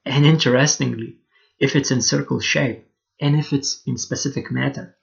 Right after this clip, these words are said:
it's from Druidism modernized portal to invite demonic spirits to possess you, essentially, or even your house, or, uh, things that happen in your house,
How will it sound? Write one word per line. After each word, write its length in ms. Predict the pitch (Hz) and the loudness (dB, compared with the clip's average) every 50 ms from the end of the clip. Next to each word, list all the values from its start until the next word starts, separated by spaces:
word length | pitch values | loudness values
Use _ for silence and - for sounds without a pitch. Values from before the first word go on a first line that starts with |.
| _ _ _ _ _ _ _ _ _ | _ _ _ _ _ _ _ _ _
it's 200 | - 123 - - | -6 -6 -4 -2
from 280 | - - 139 123 123 123 | 0 2 2 2 4 6
Druidism 680 | 135 147 170 180 165 139 127 120 120 127 131 127 - - - | 8 8 8 8 8 6 4 4 2 0 -2 -2 -4 -4 -2
modernized 1080 | - 131 135 139 143 147 165 151 143 135 131 127 127 127 127 127 127 123 - - - - - - _ _ _ _ _ _ _ _ _ _ | 2 6 6 8 8 6 6 6 6 4 4 4 0 -2 -4 -4 -6 -6 -8 -10 -10 -14 -20 -20 _ _ _ _ _ _ _ _ _ _
portal 760 | - - 160 160 165 165 - 123 117 117 120 120 123 - _ _ _ _ - | 4 6 8 8 8 6 4 2 4 4 2 2 0 -4 _ _ _ _ 4
to 100 | 147 139 | 4 4
invite 680 | 127 127 120 135 143 143 139 131 - - - 131 104 131 | 4 4 0 0 2 2 2 0 -2 -6 -10 -4 -2 0
demonic 320 | 127 135 131 123 123 - | 2 2 0 0 -2 -4
spirits 460 | - - - - - - 127 113 - - | -6 -8 -6 -2 0 0 0 -2 -4 -6
to 100 | 143 139 | -6 -2
possess 460 | - 123 113 123 139 123 - - - | 0 0 2 2 0 0 -2 -4 -6
you, 100 | 120 117 | -8 -8
essentially, 480 | - - - 120 127 - - - - - - | -10 -12 -12 -10 -12 -12 -12 -14 -18 -6 0
or 300 | - 226 220 220 214 214 | 2 4 6 6 6 6
even 200 | 214 202 190 185 | 6 6 6 4
your 160 | 180 170 - | 4 4 4
house, 420 | - 160 165 160 160 - - - _ - | 4 2 0 -2 -4 -8 -12 -14 _ 0
or, 400 | 180 190 196 196 202 202 190 190 | 4 4 4 6 4 4 4 4
uh, 220 | 175 170 165 - 143 135 - | 4 2 0 -4 -6 -6 -2
things 200 | - 180 160 139 131 | 2 2 2 2 2
that 100 | 127 110 | 0 -2
happen 220 | 117 117 - 127 | -4 -4 -6 -6
in 80 | 123 123 | -4 -4
your 160 | 123 120 110 | -4 -4 -2
house, 240 | 120 123 120 - | -4 -4 -4 -6